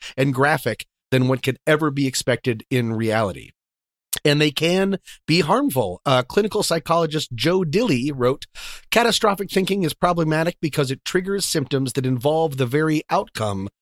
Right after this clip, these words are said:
we're hoping isn't happening. For example, worrying that a pimple in a tumor activates some of the same brain regions and emotional apprehension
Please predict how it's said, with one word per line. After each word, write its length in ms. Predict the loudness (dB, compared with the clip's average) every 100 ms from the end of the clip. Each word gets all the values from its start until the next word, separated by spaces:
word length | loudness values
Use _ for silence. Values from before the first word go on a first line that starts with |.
| _ -2
we're 240 | 2 2
hoping 460 | 0 -2 0 0 0
isn't 360 | -2 -2 -2 -2
happening. 380 | -4 -2 -6 -8 _ _ _ _ _ -2
For 120 | -2
example, 480 | 2 2 2 0 -12 _ _ _
worrying 380 | 0 2 2 2
that 80 | 0
a 60 | 0
pimple 380 | 0 2 2 2
in 60 |
a 60 | 0
tumor 420 | 0 0 2 0 0
activates 460 | -2 0 -2 -2
some 180 | -2 -2
of 60 | -2
the 80 | -2
same 320 | 0 0 -2
brain 300 | -2 -2 0
regions 520 | 0 0 0 -2 -4 -12 -16 -4 0
and 160 | 2
emotional 480 | 2 2 0 -2 -2
apprehension 640 | -2 -2 -2 -2 -2 -6